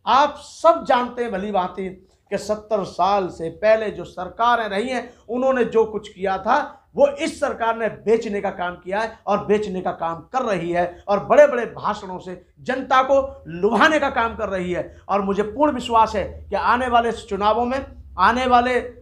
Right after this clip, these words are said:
पश्चिम बंगाल के चुनाव हो या और भी जो पांच राज्यों में चुनाव हो रहे हैं,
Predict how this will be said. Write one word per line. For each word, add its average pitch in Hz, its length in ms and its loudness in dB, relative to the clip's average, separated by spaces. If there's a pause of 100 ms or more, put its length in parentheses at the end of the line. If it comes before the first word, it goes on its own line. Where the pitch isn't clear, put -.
(120)
पश्चिम 240 560 -8
बंगाल 233 240 -2
के 220 80 -6
चुनाव 208 360 -2
हो 226 100 2
या 233 140 0
और 220 220 2
भी 220 100 -6
जो 240 160 -2
पांच 254 260 0
राज्यों 214 260 -2
में 202 80 -6
चुनाव 196 280 -2
हो 180 140 0
रहे 220 80 2
हैं, 240 140 -8